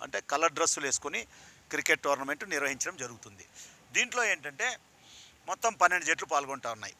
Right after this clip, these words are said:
జిల్లా వ్యాప్తంగా ఉన్నటువంటి వివిధ ప్రాంతాల్లో ఉన్నటువంటి జట్లన్నీ కూడా ఈ టోర్నమెంట్లో పాల్గొంటా ఉన్నాయి. సాక్షి, ఆ, పెనుగొండ, కళ్యాణ దుర్గము, రాప్తాడు,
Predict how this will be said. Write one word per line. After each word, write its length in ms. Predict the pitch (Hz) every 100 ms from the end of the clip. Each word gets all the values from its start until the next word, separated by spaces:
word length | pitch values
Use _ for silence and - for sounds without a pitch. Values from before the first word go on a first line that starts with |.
| - - _ _ _ _ _ -
జిల్లా 260 | 120 156 165
వ్యాప్తంగా 400 | 156 147 151 143
ఉన్నటువంటి 340 | 135 127 131
వివిధ 260 | 135 131 127
ప్రాంతాల్లో 480 | 127 127 131 143 135
ఉన్నటువంటి 260 | 127 127
జట్లన్నీ 460 | 117 120 - 123 123
కూడా 300 | 120 156 202 - - - -
ఈ 80 | 131
టోర్నమెంట్లో 520 | 135 135 139 143 135
పాల్గొంటా 460 | 127 123 123 127 135
ఉన్నాయి. 280 | 143 196 - _ _ -
సాక్షి, 840 | - 139 - - 135 135 135 131 - - - - -
ఆ, 220 | 135 131
పెనుగొండ, 540 | - 139 135 135 131
కళ్యాణ 580 | 131 127 123 139 143 139
దుర్గము, 580 | 127 123 127 123 127 127
రాప్తాడు, 880 | 127 143 - - 131 127 123 123 123